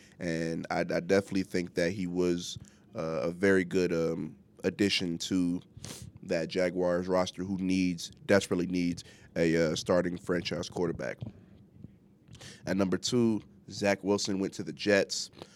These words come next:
Um, I am a little bit hesitant to pick any to, for this pick. Um, I do believe Zach Wilson is a phenomenal talent,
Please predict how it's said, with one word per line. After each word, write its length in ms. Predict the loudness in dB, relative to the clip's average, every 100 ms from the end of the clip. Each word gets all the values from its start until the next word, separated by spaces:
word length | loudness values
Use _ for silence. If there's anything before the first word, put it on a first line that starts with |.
| -20 -14
Um, 300 | -12 -10 -10 0
I 180 | 2 2
am 100 | 0
a 20 |
little 200 | -2 -2
bit 160 | -2
hesitant 460 | 0 -2 -2 -4 -4
to 100 | -4
pick 260 | -4 -4 -2
any 380 | -2 0 0 -4 -10 -12 -2
to, 260 | 0 0 -4 2
for 200 | 6 6
this 160 | 4
pick. 360 | 2 2 2 -2 -20 -20 -20 -16
Um, 300 | -12 -12 -10 -6
I 120 | -2
do 200 | 2 2
believe 280 | 2 0 2
Zach 260 | 2 2
Wilson 260 | -2 -2 -2
is 160 | -4
a 60 | -4
phenomenal 420 | -2 -2 0 -2
talent, 380 | -2 -2 -2